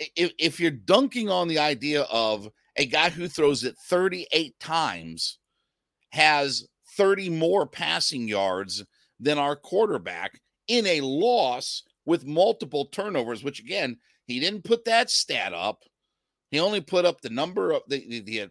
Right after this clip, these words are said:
attempts, completions, and the number of yards. Didn't factor in turnovers and all this kind of stuff.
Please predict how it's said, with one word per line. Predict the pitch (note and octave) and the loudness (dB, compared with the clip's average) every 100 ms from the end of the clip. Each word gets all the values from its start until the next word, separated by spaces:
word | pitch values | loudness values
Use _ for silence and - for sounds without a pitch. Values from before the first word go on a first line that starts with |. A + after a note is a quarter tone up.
| - | -10
attempts, | G2 - - F#3 G#3 A#3+ - | -10 -10 -6 -2 -2 -2 -8
completions, | C#3 - E3+ F#3 E3 F3+ F3 E3+ - _ _ _ _ | -8 -6 -4 -4 -6 -8 -8 -8 -10 _ _ _ _
and | B2 A#2 | -6 -4
the | A#2 | -2
number | D#3 D#3+ D3+ | -2 0 -2
of | A2+ | 0
yards. | C#3 D3+ F#2+ D2+ - - _ _ _ | 2 2 0 -6 -16 -20 _ _ _
Didn't | - G3+ B3 | -4 -4 -2
factor | A#3+ A#3 A#3 G#3+ A#3 | 0 2 0 -4 -2
in | A#3+ E3 C#3+ | -2 -4 -6
turnovers | G3 G3+ F3 D3 A#2+ B2 | -2 0 0 0 0 -4
and | A2 | -2
all | A2+ D#3 D#3+ | 0 0 0
this | D3+ - | -4 -6
kind | D#3 D3 | -6 -6
of | B2+ | -6
stuff. | D3 C3+ - - | -4 -6 -6 -14